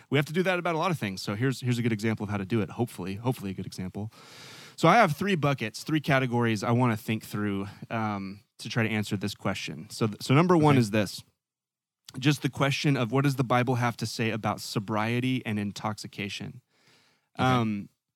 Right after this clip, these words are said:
Speaker 1: so most people are probably aware the Bible's consistent approach to intoxication by alcohol, which is the substance it mentions most often, um,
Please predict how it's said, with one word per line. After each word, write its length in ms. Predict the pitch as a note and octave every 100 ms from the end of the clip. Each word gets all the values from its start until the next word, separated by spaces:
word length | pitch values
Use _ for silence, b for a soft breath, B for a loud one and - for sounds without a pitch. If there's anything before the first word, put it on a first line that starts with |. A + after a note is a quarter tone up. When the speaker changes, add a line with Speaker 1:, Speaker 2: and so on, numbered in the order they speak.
| _
Speaker 1:
so 640 | - - C#3+ C3+ B2+ A2+ G2+ _ -
most 320 | C#3+ C#3 D3
people 240 | D3+ C#3+
are 40 | B2+
probably 300 | C3+ A#2+ B2
aware 200 | A2+ A2+
the 60 | A2
Bible's 360 | A#2+ B2+ D3
consistent 720 | - A#2+ - C#3+ - D#3 C#3
approach 720 | A#2+ - - A#2 G#2+ - - B B B
to 140 | - B2
intoxication 760 | A2 B2 B2 A#2+ A#2+ A#2 A2+
by 160 | G2+ G#2
alcohol, 540 | F#3 - A#2 G2+ G#2
which 160 | G#2+ -
is 100 | G2
the 80 | F#2
substance 480 | - G2 - G2 -
it 100 | G#2+
mentions 440 | G2 F#2+ G#2 G2+ -
most 260 | A#2 A#2 G#2+
often, 380 | G2+ - A2+ B2 B B B -
um, 320 | C3 B2 A2+